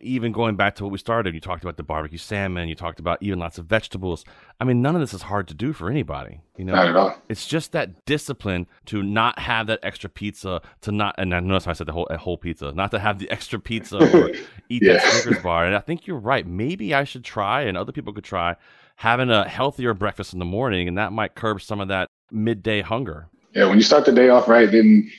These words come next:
Speaker 2: you start to make better choices throughout the day. It's like the old saying with the Army guy, when you get up in the morning and you make your bed, now you know you're ready for the day and you're able to start making better choices throughout the day. Same thing when you have your breakfast.
Speaker 1: Yeah.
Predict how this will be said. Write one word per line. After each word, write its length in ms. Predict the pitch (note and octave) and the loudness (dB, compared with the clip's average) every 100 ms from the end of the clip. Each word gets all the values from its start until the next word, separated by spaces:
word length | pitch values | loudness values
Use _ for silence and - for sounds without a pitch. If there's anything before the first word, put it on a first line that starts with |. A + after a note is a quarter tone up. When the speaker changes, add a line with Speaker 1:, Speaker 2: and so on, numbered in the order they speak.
| _ _ | _ _
Speaker 2:
you 80 | A#2 | 4
start 220 | B2+ G#2+ | 6 6
to 80 | A2+ | 6
make 380 | G2+ F#2 - - | 4 2 -2 4
better 200 | G2+ F#2 | 6 4
choices 440 | - F#2+ - - | 2 0 0 -2
throughout 260 | - F2+ F2+ | 2 2 2
the 60 | |
day. 160 | E2 - | -2 -2
It's 180 | - - | -2 0
like 180 | - - | 0 0
the 40 | |
old 240 | F#3+ G3+ G3 | 2 2 2
saying 380 | - F#2 F#2 | 2 2 2
with 180 | F#2 G2 - | -2 -4 -2
the 800 | F#2 F#2 F2+ F2+ F2+ F2+ E2+ - F#2 | 2 2 4 4 2 0 -2 -2 0
Army 260 | F#2 F2 | 2 0
guy, 300 | F2 E2+ F2 - - | 0 0 -2 -4 -6
when 80 | |
you 80 | F#2 | 0
get 100 | G2+ | 4
up 140 | G#2+ A2 | 4 4
in 80 | |
the 40 | G2+ | 0
morning 280 | G2 G#2 G2 | 2 4 2
and 100 | F#2+ | 0
you 80 | |
make 220 | F2 F#2+ - | 0 0 0
your 120 | F2 | 0
bed, 300 | - A2+ - - _ - | 4 4 2 -6 _ 2
now 120 | G2 | 4
you 180 | G2 F#2 | 6 4
know 240 | F#2+ F#2 | 4 6
you're 160 | F#2 F2+ | 6 4
ready 240 | F2 F#2 | 4 4
for 100 | - | 2
the 120 | F2 E2+ | 0 2
day 220 | - F#2 | 4 4
and 80 | E2+ | 2
you're 120 | F2 | 0
able 160 | E2+ | -2
to 60 | E2 | -4
start 240 | - D#2+ E2 | 0 2 2
making 240 | E2+ E2+ | 0 0
better 220 | E2 E2+ | 2 2
choices 400 | - G2+ F2+ - | 2 2 2 -2
throughout 220 | - F2 - | -2 -2 -2
the 60 | |
day. 220 | F2 F#2 | 0 0
Same 260 | E2+ G#2 F#2 | 0 0 0
thing 160 | F#2 F2+ | 0 0
when 120 | F2 | 2
you 80 | F2 | 0
have 80 | F2 | 0
your 100 | E2 | 0
breakfast. 540 | - F#2 - - - | 0 0 -4 -10 -8
Speaker 1:
Yeah. 220 | F2 D2+ | -8 -8